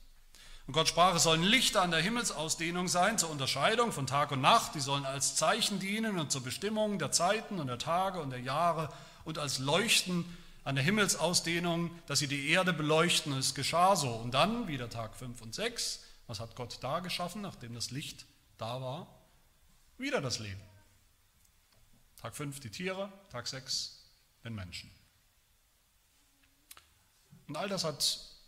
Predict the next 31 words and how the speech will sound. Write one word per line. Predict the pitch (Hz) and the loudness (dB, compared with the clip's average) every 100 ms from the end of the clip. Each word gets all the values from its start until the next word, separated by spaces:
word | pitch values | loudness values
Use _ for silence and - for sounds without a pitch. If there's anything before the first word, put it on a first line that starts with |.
| - - - - - - - | -20 -20 -20 -20 -20 -20 -8
Gott | - 160 | -4 -4
geschaffen, | 147 160 160 190 202 214 - - - - | -2 0 2 0 -6 -8 -20 -20 -20 -6
das | 120 139 | -4 2
Wort, | 156 208 - - - - - _ - _ _ | 2 2 -4 -8 -12 -20 -20 _ -20 _ _
durch | - 160 | -2 2
sein | 160 160 | 2 2
Wort, | 156 160 156 - - - - | -2 -2 -8 -20 -20 -20 -10
mit | 143 | -6
dem | 151 | -4
Ziel, | 139 139 151 | -4 -4 -4
dass | 143 | -2
der | 139 | -2
Mensch | 123 113 110 | -2 -2 -4
das | 147 | -6
Leben | 233 240 123 | -8 -10 -10
hat. | 95 - - - | -12 -12 -16 -14
Dass | 113 | -10
Mensch, | 117 131 139 - | -6 -4 -6 -6
dass | 120 | -8
der | - | -6
Mensch | 120 147 185 - | -4 -2 -2 -2
einen | 127 120 | -4 -4
Lebensraum | 135 156 147 123 151 208 | -2 0 -2 0 0 2
hat, | 202 233 - - - - - - - - - | 2 2 0 -4 -8 -20 -20 -20 -20 -20 -16
wo | 117 | -12
er | 139 | -8
leben | 135 127 135 127 - - - - | -8 -6 -8 -10 -14 -20 -20 -2
kann. | - 113 90 - - - - - _ _ _ - - - - - - _ _ _ _ - | 0 0 -4 -14 -20 -20 -20 -20 _ _ _ -20 -20 -20 -20 -20 -20 _ _ _ _ -10
Und | 135 | -4
dass | 127 | -4
Gott | - 127 - - | -4 -4 -4 -6